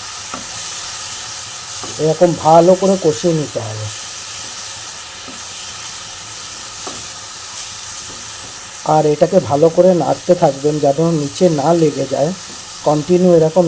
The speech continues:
নাড়তে থাকবেন, নাহলে কিন্তু নিচে লেগে যেতে পারে। আর বন্ধুরা, এই রেসিপিটা আপনারা বাড়িতে একবার ট্রাই নিশ্চয়ই করবেন।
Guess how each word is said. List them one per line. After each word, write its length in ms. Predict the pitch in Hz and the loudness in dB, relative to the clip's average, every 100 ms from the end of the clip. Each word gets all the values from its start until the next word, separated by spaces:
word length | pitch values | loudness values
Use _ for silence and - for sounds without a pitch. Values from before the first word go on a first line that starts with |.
| 139 | 2
নাড়তে 300 | 135 - 160 147 | -2 -2 -4 -4
থাকবেন, 340 | 110 110 117 - - - - - | -6 -8 -10 -10 -12 -14 -12 -2
নাহলে 240 | 147 151 160 | 2 4 2
কিন্তু 220 | 175 170 185 156 | 0 0 0 0
নিচে 200 | - 170 147 | 0 2 2
লেগে 200 | 147 151 | 2 2
যেতে 180 | 135 127 113 | 0 -4 -8
পারে। 180 | 110 107 - - - - - - - - - - - - 151 | -8 -10 -12 -14 -14 -14 -14 -12 -12 -12 -12 -12 -12 -4 -2
আর 60 | 147 | 0
বন্ধুরা, 320 | 151 170 196 147 - 165 | 0 4 6 4 2 2
এই 80 | 190 175 | 2 4
রেসিপিটা 540 | 156 196 180 170 147 147 185 - 143 | 2 0 0 2 4 2 0 -4 -4
আপনারা 380 | 165 165 143 160 190 - 139 | 2 2 4 2 -2 -6 -4
বাড়িতে 300 | 131 175 175 156 | 0 4 6 4
একবার 220 | 143 190 - | 2 -6 0
ট্রাই 200 | 139 175 156 | 2 2 0
নিশ্চয়ই 380 | 147 - 214 190 151 | -4 -4 -6 0 0
করবেন। 320 | 120 107 | 0 -4